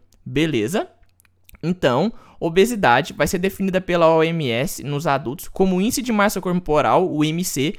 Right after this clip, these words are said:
maior que trinta gr-, é, trinta quilogramas por metro. Tranquilo? Beleza? Até aí, tudo bem? Mas, Lucas, a gente diagnosticar de lipedema é fácil? Não. O diagnóstico de lipedema, ele é bem desafiador, ele é bem difícil,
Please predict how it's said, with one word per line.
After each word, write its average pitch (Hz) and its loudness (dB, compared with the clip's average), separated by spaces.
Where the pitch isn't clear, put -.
maior 185 2
que - -6
trinta 196 -2
gr-, 180 -4
é, 147 0
trinta 190 -6
quilogramas 190 -2
por 196 -2
metro. 220 -2
Tranquilo? 170 -2
Beleza? 156 -2
Até 202 0
aí, 170 0
tudo 233 0
bem? 165 -2
Mas, 233 2
Lucas, 269 -2
a 220 2
gente 285 -2
diagnosticar 214 -2
de 220 -8
lipedema 208 0
é 175 -2
fácil? 185 -2
Não. 175 2
O 160 -8
diagnóstico 214 0
de 208 -6
lipedema, 175 -2
ele 190 -2
é 190 0
bem 196 2
desafiador, 240 0
ele 170 -2
é 185 -2
bem 202 -2
difícil, 196 -2